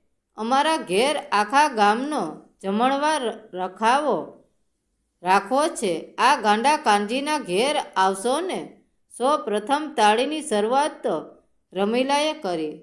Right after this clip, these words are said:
પરંતુ ગામ લોકોની એ તાળીઓની ગુંજ પંદર મિનિટ સુધી ગુંજતી રહી. મિત્રો, વાર્તા કેવી લાગી?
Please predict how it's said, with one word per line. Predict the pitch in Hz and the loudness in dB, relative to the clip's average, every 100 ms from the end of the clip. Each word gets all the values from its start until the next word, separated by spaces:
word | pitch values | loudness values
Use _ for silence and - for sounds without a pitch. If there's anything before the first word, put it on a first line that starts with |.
| _ | _
પરંતુ | 202 233 294 285 196 151 - 190 | -2 0 0 -4 -6 -6 -12 0
ગામ | 214 269 294 | 2 2 0
લોકોની | 220 220 220 269 285 311 214 151 - _ _ _ _ _ _ - | 0 0 0 -2 0 -2 -6 -8 -12 _ _ _ _ _ _ -6
એ | 247 302 | -2 -2
તાળીઓની | 302 202 214 254 285 311 285 | 2 4 4 4 0 -2 -4
ગુંજ | 196 220 294 254 160 - - - | -2 -2 -2 -2 -4 -6 -18 -6
પંદર | 226 254 311 | -2 0 0
મિનિટ | 269 208 214 294 285 | 0 -2 0 -2 -6
સુધી | - 208 208 302 190 - | -4 -2 -2 -2 -4 -6
ગુંજતી | - 170 180 180 247 285 | -14 -8 -8 -6 -8 -6
રહી. | 196 147 147 147 - _ _ _ _ _ _ | -6 -6 -12 -14 -18 _ _ _ _ _ _
મિત્રો, | 180 226 269 254 156 - - _ _ - | -6 -6 -2 -2 -2 -10 -20 _ _ -4
વાર્તા | 196 214 277 302 | -2 0 0 -2
કેવી | 226 196 233 320 | -2 -2 -2 -4
લાગી? | 196 160 151 151 - | -4 -4 -6 -10 -12